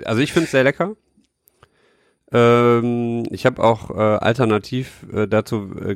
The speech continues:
gibt's auch Rezepte mit, äh, Reispapier, dass du so aus Reispapier Bacon machen kannst. Ist aber eine andere Baustelle.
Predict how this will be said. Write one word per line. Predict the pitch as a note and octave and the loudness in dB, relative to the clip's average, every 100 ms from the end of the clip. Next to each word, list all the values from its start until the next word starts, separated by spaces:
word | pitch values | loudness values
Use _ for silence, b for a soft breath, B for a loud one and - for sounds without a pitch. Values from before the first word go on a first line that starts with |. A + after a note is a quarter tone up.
| G2 | -6
gibt's | A2 - - - - | -8 -8 -10 -12 -4
auch | G2 - - - | -4 -4 -20 -6
Rezepte | G#2 - B2+ - A2+ | -4 0 -2 0 0
mit, | G#2+ G2+ - - - | 2 0 -4 -16 -8
äh, | G2+ G2 F#2+ G2 - _ _ _ - | -2 0 0 -4 -12 _ _ _ -4
Reispapier, | G2 C3 - F2+ - E2 E2+ - _ _ - | 0 0 -2 -6 -4 -4 -6 -12 _ _ -8
dass | F#2+ | -6
du | G2+ | -6
so | F#2 F#2 | -4 -4
aus | - - | -4 -2
Reispapier | G2 - - - G2+ | 0 0 -2 -4 -4
Bacon | F2+ G2 - D#2+ | 0 0 -2 -8
machen | D#2+ D#2+ D#2+ | -8 -12 -14
kannst. | - - - - | -16 -16 -16 -6
Ist | C3 | 0
aber | C#3 A#2 | 4 4
eine | A2 | 4
andere | A2+ G2+ | 0 -2
Baustelle. | F2+ F2 - - | -4 -4 -8 -14